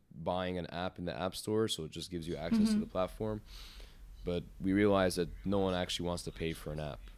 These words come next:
Speaker 1: So,
Speaker 2: <laughs>
Speaker 1: so, so I guess f-, now, how do you sort of view, you know, companies? How, how can someone make a true utility token and not try to stand out like a,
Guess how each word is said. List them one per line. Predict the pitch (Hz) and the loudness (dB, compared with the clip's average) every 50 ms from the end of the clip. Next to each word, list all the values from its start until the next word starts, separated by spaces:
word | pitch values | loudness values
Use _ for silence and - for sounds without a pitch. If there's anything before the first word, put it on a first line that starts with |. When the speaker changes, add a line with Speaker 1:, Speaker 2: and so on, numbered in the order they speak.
| - - - | -18 -14 -10
Speaker 1:
So, | - - - 80 78 69 67 69 - - - - - - - - - - | -10 -8 -6 -4 -4 -4 -4 -6 -8 -12 -16 -16 -16 -14 -14 -8 -4 -2
Speaker 2:
<laughs> | 226 214 - - - - - - - - - - - - | -2 -2 -2 -6 -10 -16 -16 -16 -16 -16 -16 -18 -16 -10
Speaker 1:
so, | - - - 92 87 85 82 78 - | -8 -4 0 2 2 2 2 0 -2
so | - - 95 | -2 0 2
I | 90 98 | 4 6
guess | 107 113 104 - - - - | 6 4 4 2 0 -4 -8
f-, | - - - - - _ _ _ _ _ _ _ _ _ _ - | -12 -16 -18 -18 -20 _ _ _ _ _ _ _ _ _ _ -4
now, | 101 95 101 104 107 110 107 104 98 92 - | -2 2 4 4 6 6 6 4 2 0 -4
how | - 107 107 104 | -8 -4 -2 0
do | 104 | 0
you | 104 95 | 0 0
sort | - - 104 98 | -2 -2 -2 -2
of | 95 85 | -2 -2
view, | 82 87 90 95 98 98 98 92 90 85 - - _ _ - _ _ _ _ _ _ _ _ _ _ _ _ _ _ _ _ _ _ _ _ _ _ _ - | -4 -4 -2 0 2 2 2 2 0 -2 -4 -10 _ _ -20 _ _ _ _ _ _ _ _ _ _ _ _ _ _ _ _ _ _ _ _ _ _ _ -6
you | 95 92 | -2 0
know, | 92 90 87 | 0 0 0
companies? | - - - 104 101 - - 98 90 90 90 87 78 - - - - | -2 0 0 0 0 0 -2 -2 -2 0 -2 -2 -2 -2 -4 -6 -6
How, | - 101 107 113 - | -2 2 4 4 4
how | - - 107 113 120 | 4 4 4 4 4
can | - - 117 107 | 4 2 -2 -2
someone | - - 113 110 110 107 98 95 92 90 90 85 - - _ _ _ - | 0 0 0 0 2 2 0 0 0 0 -2 -2 -4 -8 _ _ _ -12
make | - 87 95 95 101 98 - - - | -6 -2 0 2 2 0 0 -2 -4
a | 87 | -4
true | - - - - - 92 90 90 90 90 87 85 | -4 -4 -4 -4 -2 -2 0 0 2 2 0 0
utility | 85 85 - - - 90 90 90 87 - | -2 -2 -4 -2 0 0 2 0 0 -2
token | - - 87 87 82 - 87 85 85 85 82 82 80 - _ _ _ _ _ _ _ _ _ - | 0 0 0 0 0 -2 -2 -2 -2 -2 -2 -4 -6 -8 _ _ _ _ _ _ _ _ _ -6
and | 82 85 85 | -4 -2 0
not | 85 85 85 85 - - | 2 2 2 0 0 -2
try | - 87 82 | -4 -4 -4
to | 80 80 | -4 -4
stand | - - 87 85 82 80 | -4 -4 -4 -4 -2 -2
out | 80 80 82 80 76 - - | 0 0 0 0 -2 -4 -8
like | 80 80 - - | -8 -8 -6 -6
a, | 80 73 71 | -6 -8 -8